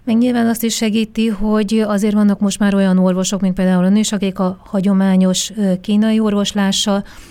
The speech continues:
csak úgy, mint az európai orvoslással tisztában vannak, így ennek a két rendszernek a párhuzamát, illetve az emberi szervezetnek az értelmezését, azt látják és össze tudják rakni.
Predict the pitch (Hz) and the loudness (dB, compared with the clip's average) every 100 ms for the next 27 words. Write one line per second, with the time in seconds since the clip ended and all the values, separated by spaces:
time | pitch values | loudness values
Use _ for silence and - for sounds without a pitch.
0 | - - - - 185 214 196 185 185 190 | -20 -20 -10 -6 -2 2 2 2 0 0
1 | 185 185 185 196 185 185 185 185 202 190 | 2 0 0 0 0 0 0 -2 -2 -2
2 | 196 196 190 - 190 185 185 208 214 208 | -2 -2 -2 -2 -2 0 2 2 0 0
3 | 208 202 196 196 196 190 220 196 196 190 | -2 0 0 0 -4 -4 -4 -2 -2 0
4 | 185 196 185 190 185 185 185 180 - 185 | 0 0 0 2 0 0 -2 -4 -2 -2
5 | 175 180 190 190 196 214 196 180 175 185 | -2 -4 -2 0 0 0 0 -2 -4 -4
6 | 180 190 185 175 175 - 180 175 180 175 | -2 0 0 0 -4 -4 -2 -2 -2 -2
7 | 185 185 185 185 180 190 185 185 185 185 | -2 -2 -4 -2 -2 0 -2 -2 0 2
8 | 185 185 196 - 208 202 180 190 180 185 | 0 0 -2 -2 -4 -4 -4 -4 -4 -4
9 | 175 180 185 180 175 175 165 165 165 160 | -4 -4 -4 -4 -2 -2 -2 -4 -6 -12
10 | - 190 190 | -12 -12 -12